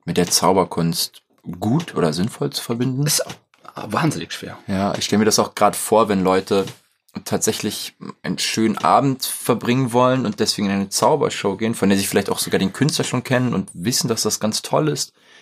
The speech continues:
Speaker 1: Und dann entführt man die Leute ja Schritt für Schritt in eine zauberhafte Welt im Idealfall und gibt ihnen ganz tolle Erlebnisse mit.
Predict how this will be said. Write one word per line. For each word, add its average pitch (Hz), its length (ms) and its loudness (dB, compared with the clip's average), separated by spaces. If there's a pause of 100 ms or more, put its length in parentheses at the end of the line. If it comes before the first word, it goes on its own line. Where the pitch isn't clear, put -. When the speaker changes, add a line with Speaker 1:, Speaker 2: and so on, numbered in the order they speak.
(360)
Speaker 1:
Und 104 200 -2
dann 113 400 4 (840)
entführt - 480 2
man 110 120 4
die 98 60 2
Leute 104 360 4
ja 101 380 4
Schritt - 380 -2
für - 140 -4
Schritt - 360 -2
in 101 120 0
eine 98 200 -2 (180)
zauberhafte 117 760 2
Welt 117 300 2
im 95 100 -2
Idealfall 98 680 0
und - 220 -2
gibt - 200 -6
ihnen 101 120 -2
ganz - 280 0
tolle 120 220 2
Erlebnisse 113 500 0
mit. 101 280 0